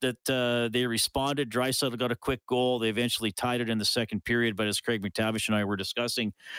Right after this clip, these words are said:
the Blues b-, put 'em away pretty, uh, pretty thoroughly over the final twenty-five minutes of the game. They got the lead with just over four minutes left in the second, got a power play goal sixteen seconds into the third, and Edmonton, maybe a couple of good chances. I guess Fogle had that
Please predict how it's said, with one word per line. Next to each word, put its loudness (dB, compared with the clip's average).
the -2
Blues 0
b-, -2
put 2
'em 4
away 2
pretty, 0
uh, 0
pretty 0
thoroughly 2
over 0
the 0
final 0
twenty-five 0
minutes 0
of 0
the -2
game. 2
They 0
got 0
the 0
lead 2
with -2
just 0
over 2
four 0
minutes 2
left 0
in 0
the 2
second, 0
got 2
a -2
power 0
play 0
goal 2
sixteen 2
seconds 0
into 4
the 2
third, 2
and 2
Edmonton, 0
maybe 0
a -4
couple 0
of -2
good -2
chances. 0
I 2
guess 0
Fogle 0
had 0
that 0